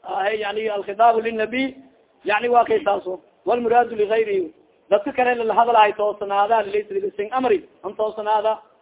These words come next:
fastaqim toosnaaw, kamaa sidii umirta lakin amri in toosnaaw. Wa qaala Allahu tacaala, Ilaahay may ka goolay, "Inna Allaha, in-, inna alladhiina kuwi, qaaluu eren rabbuna un rabbigaan, Allahu Ilaahay waay," dadka gooleen, oo iimaanna ku heli.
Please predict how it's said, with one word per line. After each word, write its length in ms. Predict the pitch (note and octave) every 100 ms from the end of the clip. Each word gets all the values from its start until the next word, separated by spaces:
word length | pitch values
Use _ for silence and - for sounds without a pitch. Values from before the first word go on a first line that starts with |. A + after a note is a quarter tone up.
| -
fastaqim 460 | G3+ G3+ G3+ A3
toosnaaw, 480 | G#3 G#3+ G#3+ G#3+ G#3+ G#3+ - _ -
kamaa 260 | F#3+ G#3+
sidii 160 | G#3+ G#3+
umirta 280 | A3 A3 G#3+
lakin 240 | G#3+ G#3+
amri 200 | G#3+ G#3+
in 80 | G#3+
toosnaaw. 400 | A3 G#3+ G#3+ G#3+ - - _ _
Wa 120 | G3
qaala 180 | A3 A#3
Allahu 280 | A#3+ C4 A#3
tacaala, 380 | G#3+ G#3+ B3 A3
Ilaahay 240 | A3+ A#3 A3+
may 120 | C4
ka 80 | B3+
goolay, 300 | A#3+ G3 D3 _ _ _
"Inna 200 | G#3 A3+
Allaha, 360 | A#3+ A#3 A3 A#3 A3+
in-, 280 | A3+ A3 -
inna 180 | G#3+ B3
alladhiina 400 | A#3 A3+ B3 A3
kuwi, 280 | C4+ B3+ - _ _ _
qaaluu 340 | F3+ A3 B3 B3+
eren 220 | A#3 A#3+
rabbuna 460 | A#3 A3 A#3 A#3+ A#3
un 140 | A3+
rabbigaan, 480 | G#3+ G#3+ C4+ B3+ F3+ - _ -
Allahu 400 | F3+ G#3 G#3+ G#3+
Ilaahay 340 | G#3+ G#3+ G#3+
waay," 300 | A3 A3 A3 - _
dadka 160 | C4 B3+
gooleen, 420 | A#3 A#3 B3 G3+ - _ -
oo 120 | A3+
iimaanna 400 | A#3 B3 C4 A#3
ku 80 | A3+
heli. 220 | B3+